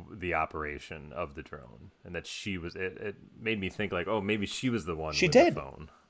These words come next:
Speaker 2: She had the controller for some reason,
Speaker 1: Yeah,
Speaker 2: but
Speaker 1: why would she do that?
Speaker 2: Lisa is the film student that they brought. She is the one who brought the gear.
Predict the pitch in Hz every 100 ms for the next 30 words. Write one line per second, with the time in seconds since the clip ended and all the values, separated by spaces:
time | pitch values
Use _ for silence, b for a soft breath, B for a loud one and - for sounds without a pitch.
0 | - - 175 160 196 - 247 254 - 226
1 | 269 294 139 139 113 95 87 78 123 82
2 | 98 107 110 104 - 107 110 87 67 71
3 | - _ - 101 127 214 - 214 - -
4 | _ - 151 143 139 - 156 156 156 -
5 | 110 101 - 98 101 92 - 113 98 80
6 | - - 147 160 160 147 127 113 110 104
7 | 101 95 87 - 104 - -